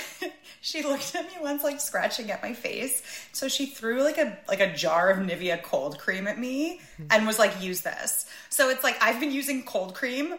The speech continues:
Speaker 1: for a very, very long time. And when I was in university, so I went to school in Canada. I went to, um, McGill in Montreal, and everybody thought I was crazy for putting cold cream on my face. And now I've just graduated to Vaseline. I'm, like,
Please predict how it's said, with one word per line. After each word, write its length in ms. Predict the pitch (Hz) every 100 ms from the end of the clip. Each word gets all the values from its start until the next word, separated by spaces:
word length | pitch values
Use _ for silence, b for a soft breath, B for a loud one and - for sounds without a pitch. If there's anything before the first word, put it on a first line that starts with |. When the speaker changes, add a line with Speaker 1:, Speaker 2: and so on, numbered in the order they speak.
| -
Speaker 1:
for 160 | 233 -
a 140 | 220
very, 720 | 180 160 185 190 185 180 165 -
very 380 | 175 185 175 170
long 260 | 165 165
time. 280 | 165 180 156 185
And 120 | 196
when 100 | 202
I 120 | 220
was 160 | 214 196
in 100 | 190
university, 520 | 180 175 202 202 175
so 120 | -
I 100 | 170
went 160 | 196 196
to 40 |
school 160 | - 180
in 80 | 156
Canada. 380 | - 151 175 214
I 180 | 269
went 280 | 202 175 165
to, 440 | - 160 156 151 -
um, 320 | 147 - 180
McGill 300 | 175 175 165
in 60 | 170
Montreal, 760 | 160 - 160 151 151 214 285 B B B B B
and 640 | 233 220 214 208 208 208 220 - -
everybody 480 | 214 196 220 214 196
thought 180 | 202 175
I 80 | 170
was 120 | 165
crazy 320 | - 175 165
for 100 | 165
putting 260 | 156 160 165
cold 280 | 151 147 -
cream 160 | 147
on 100 | 143
my 140 | 147 170
face. 520 | - 80 - - - -
And 60 | 185
now 120 | 190
I've 100 | 208
just 140 | 220 -
graduated 440 | 190 196 190 170
to 60 | 165
Vaseline. 600 | 165 156 - 165 151 147
I'm, 100 | 156
like, 240 | 143 151